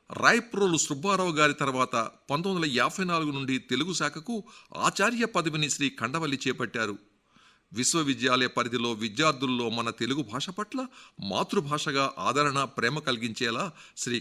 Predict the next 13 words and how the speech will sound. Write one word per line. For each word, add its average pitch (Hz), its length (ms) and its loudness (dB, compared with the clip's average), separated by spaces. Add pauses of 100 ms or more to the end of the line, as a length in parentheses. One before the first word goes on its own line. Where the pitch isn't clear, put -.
(120)
ఖండవల్లి 120 460 -4
గట్టి 101 280 -6
కృషి 104 340 -10
చేశారు. 101 360 -6 (800)
విశ్వవిద్యాలయంలో 196 960 4
తొలిసారిగా 180 800 2 (360)
వీరి 151 360 2
హయాంలోనే 165 680 2
తెలుగు 175 360 0
భాషపై 147 480 -4
పీహెచ్డీకి 151 720 -6
అవకాశం 127 460 -4
కల్పించారు. 101 640 -4